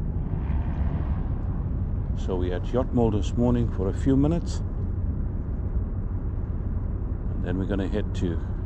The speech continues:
North Pier. Just having a look at the sunrise this morning, guys.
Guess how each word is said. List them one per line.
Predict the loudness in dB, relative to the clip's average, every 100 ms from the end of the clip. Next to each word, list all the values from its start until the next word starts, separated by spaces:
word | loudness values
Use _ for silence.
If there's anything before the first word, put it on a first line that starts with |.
| -2 -2 -2 2
North | 2 2 2
Pier. | 2 2 -2 -2 -2 -2 -2 -2 -2 -2 -2 -2 -2 -2 -2 -2 -2 -2 -2 -2 -2 -2 -2 -2 -4 -4 -2 -2 -2 -2 -4 -2 -2
Just | -2 0
having | 0 0
a | 0
look | 0 0
at |
the | -2
sunrise | 0 2 4 4 2
this | 0 0
morning, | 0 2
guys. | 0 0 0 0